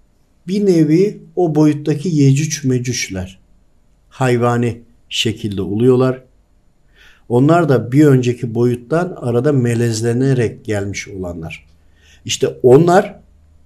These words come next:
cinniler göremiyor. Arasında dolaşabiliyoruz ama onlar bizi görebiliyor. O zaman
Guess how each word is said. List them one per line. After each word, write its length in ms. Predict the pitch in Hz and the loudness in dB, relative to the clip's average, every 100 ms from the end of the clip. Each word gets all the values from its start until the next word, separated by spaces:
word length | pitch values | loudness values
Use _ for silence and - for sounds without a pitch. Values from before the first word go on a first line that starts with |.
| _ _ _ - _ _ _ - | _ _ _ -20 _ _ _ -12
cinniler 460 | 110 139 165 190 196 | 0 4 6 6 6
göremiyor. 580 | 165 170 185 139 101 110 | 6 4 4 4 0 2
Arasında 420 | 139 139 156 160 | 2 2 0 2
dolaşabiliyoruz 880 | 143 143 139 151 190 196 190 196 - | 4 2 0 -2 6 6 6 2 -2
ama 180 | 135 160 | 0 2
onlar 320 | 147 151 143 | 4 2 2
bizi 180 | 135 131 | 0 4
görebiliyor. 540 | 127 120 117 104 92 | 4 4 0 -4 -2
O 80 | 120 | -2
zaman 420 | 127 180 220 - | 2 2 2 -2